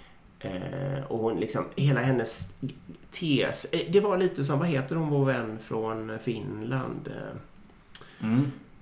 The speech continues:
Speaker 1: eh, de hade väl ingen backlog heller. De
Speaker 2: Marit.
Speaker 1: återskapade ju back-, eh, just det. Återskapade ju backloggen varje, eh, inför varje
Speaker 2: Iteration.
Speaker 1: sprint, liksom.
Speaker 2: Mm.
Speaker 1: Exakt. Det var samma tes här då.
Speaker 2: Mm.
Speaker 1: Eh, och hon, hon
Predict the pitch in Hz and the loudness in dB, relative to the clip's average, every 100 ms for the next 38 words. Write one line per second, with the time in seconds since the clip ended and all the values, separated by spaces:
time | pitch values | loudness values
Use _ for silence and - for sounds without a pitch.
0 | - 101 - - - 139 139 113 92 92 | -12 -10 -8 -2 4 8 8 6 4 2
1 | 82 76 - - 71 - 71 104 113 139 | 2 -2 -6 -8 -6 -4 -4 -4 2 8
2 | 131 107 127 - 104 - 120 117 104 92 | 10 10 8 0 -2 -2 0 2 2 0
3 | 71 - 117 92 87 - 120 - - - | -6 -6 -4 -2 -2 0 -2 -2 -6 -10
4 | - - - - 131 113 - 120 117 131 | -18 -20 -8 0 0 0 -4 -4 -2 2
5 | 127 95 - - - - 98 101 104 92 | 2 2 -4 -6 -6 -4 -4 -4 -4 -4
6 | 85 90 78 69 - - - - - 139 | -4 -4 -4 -6 -8 -14 -20 -20 -16 -14
7 | 139 113 113 113 131 131 120 - 117 123 | -10 -8 -8 -4 -2 2 2 6 6 6
8 | 135 - - - - - - - 104 - | 2 -2 -8 -8 -8 -10 -6 -2 -2 -2
9 | 90 - - - - - - - 143 117 | -4 -6 -8 -12 -18 -20 -16 2 4 6
10 | 87 - 90 80 - 67 - - 113 82 | 4 2 0 -2 -4 -6 -6 -6 -6 -6
11 | - - - - - - - - 123 131 | -8 -10 -12 -20 -20 -20 -20 -2 2 4
12 | 147 135 - - - 143 147 170 - | 2 -4 -8 -8 2 2 4 0 -4